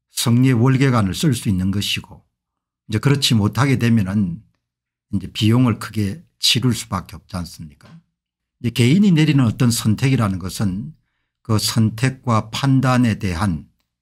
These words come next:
이익과 손해라는 부분들이 바로 개인에게 그렇게 직결되기 때문에 억울할 점이 없죠. 판단을 잘 내리게 되면은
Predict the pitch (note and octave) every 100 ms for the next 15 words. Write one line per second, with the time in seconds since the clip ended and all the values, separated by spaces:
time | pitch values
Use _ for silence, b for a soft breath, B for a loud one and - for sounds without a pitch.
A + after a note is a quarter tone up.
0 | _ _ _ - A2 B2+ C3 C3+ A2 -
1 | - A2+ G#2+ A#2+ G2+ F2+ G2+ E2 E2+ E2
2 | E2 D#2 - G2+ A#2+ B2+ C3 _ _ _
3 | - G#2 C3 C3 G2+ F2+ - - E2+ E2+
4 | D#3+ - _ _ _ - C#3+ C3+ A#2+ F#2+
5 | E2 - E2 D#2+ F2+ G#2 G#2 - _ _
6 | _ _ _ _ - E3+ F#3 D3+ A2 A2
7 | F#2 D#2+ E2 - A#2 - _ _ _ _
8 | _ - - C3 C3 G#2+ G2+ F#2+ B2 A#2
9 | G2 G#2+ G#2+ G2 F2+ F2+ D#2+